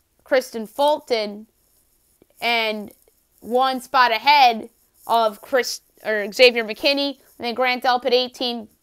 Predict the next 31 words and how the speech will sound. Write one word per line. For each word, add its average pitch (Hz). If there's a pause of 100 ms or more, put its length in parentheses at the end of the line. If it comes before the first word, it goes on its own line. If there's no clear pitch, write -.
Tiggins 240
was 214
nineteen. 226
So 208 (460)
players 302
sixteen 320
through 277
nineteen 277
on 247
my 233
big 247
board 214 (400)
are 226
still 240
there, 247
and 233
player 254
twenty-two 262
with 240
Trayvon 240
Diggs 247
is 247
still 233
there 226 (840)
as 233
well. 226
So 214 (440)
five 277 (920)
first-round 262
talent 254
players 220